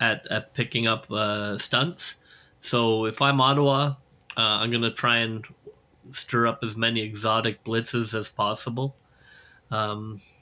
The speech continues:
I think that from a defensive point of view, you know, they want to, to, to push that ball, um, down the field deep. Uh, so I would probably,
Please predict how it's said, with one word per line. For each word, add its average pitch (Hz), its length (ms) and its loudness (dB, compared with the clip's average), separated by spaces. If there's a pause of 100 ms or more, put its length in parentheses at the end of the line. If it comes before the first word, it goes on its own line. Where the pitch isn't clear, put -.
(120)
I 120 60 -6
think 120 300 -4
that 113 340 0
from 120 220 0
a - 20 -2
defensive 135 580 0
point 131 240 2
of 120 100 0
view, 117 420 2 (1400)
you 120 140 2
know, 139 200 6
they 135 140 6
want 120 400 2
to, 110 520 0 (200)
to, 104 560 -6 (220)
to 107 120 -6
push 131 340 -2
that 107 280 0
ball, 104 440 -2 (520)
um, 101 540 -2 (920)
down 131 360 4
the 113 80 2
field 110 400 0
deep. 123 380 2 (640)
Uh, 104 440 -4
so 110 360 0
I 113 120 4
would 113 240 -2
probably, 113 960 0